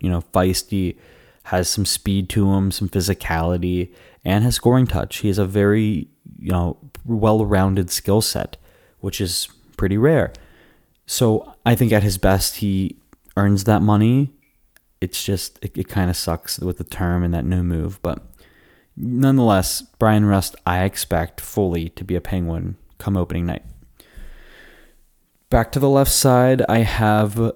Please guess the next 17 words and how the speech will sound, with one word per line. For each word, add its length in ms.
Jason 400
Zucker. 360
Now, 300
I've 160
seen 480
a 100
lot 300
of 80
conflicting 400
reports 400
this 180
past 380
week 460
of 100
people 220
saying 300
they 300